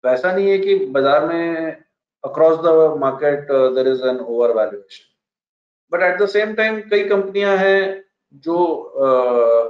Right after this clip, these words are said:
ग्रो कर रही हैं दो, चार, पाँच, सात परसेंट पे, लेकिन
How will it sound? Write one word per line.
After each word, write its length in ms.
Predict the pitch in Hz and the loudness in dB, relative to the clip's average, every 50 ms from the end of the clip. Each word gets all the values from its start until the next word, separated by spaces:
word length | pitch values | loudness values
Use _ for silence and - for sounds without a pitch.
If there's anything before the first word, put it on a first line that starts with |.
| - - _ _ _ _ _ _ _ _ _ _ _ _ | -6 -14 _ _ _ _ _ _ _ _ _ _ _ _
ग्रो 340 | 131 135 156 170 190 190 190 | -8 -2 0 2 4 4 4
कर 140 | 202 196 190 | 4 2 2
रही 240 | 190 190 190 190 | 0 -2 -2 0
हैं 140 | 190 190 190 | 0 0 2
दो, 120 | - 160 160 | 2 0 0
चार, 260 | 160 175 175 170 175 170 | 2 0 0 0 0 0
पाँच, 220 | 170 170 170 170 | 0 -2 0 2
सात 220 | 165 160 160 156 - | 0 0 0 0 -4
परसेंट 400 | 180 165 - 175 170 170 165 - | -6 -6 -6 -8 -10 -10 -12 -8
पे, 180 | - 180 175 | -4 -4 -2
लेकिन 580 | 170 165 165 165 165 175 175 175 170 160 - | -2 -2 -4 -4 -4 -6 -6 -4 -8 -10 -12